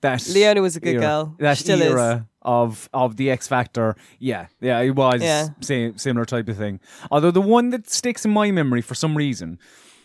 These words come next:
Speaker 1: was the year it was the Spice Girls against Eminem, where Eminem had Stan and Spice Girls had,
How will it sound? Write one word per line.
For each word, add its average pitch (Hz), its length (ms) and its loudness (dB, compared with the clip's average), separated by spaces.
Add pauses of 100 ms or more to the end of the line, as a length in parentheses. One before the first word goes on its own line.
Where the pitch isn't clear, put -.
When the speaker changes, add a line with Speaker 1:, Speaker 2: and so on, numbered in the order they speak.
(180)
Speaker 1:
was 131 720 2
the 147 140 -6
year 202 400 4
it 185 180 2
was 160 160 2
the 156 80 -10
Spice 185 340 2
Girls 127 460 -2
against 127 720 -4
Eminem, 135 560 0 (320)
where 135 200 2
Eminem 156 340 2
had 135 220 -4
Stan 147 440 -2
and 127 120 -4
Spice 143 300 0
Girls 123 400 -2
had, 117 580 -4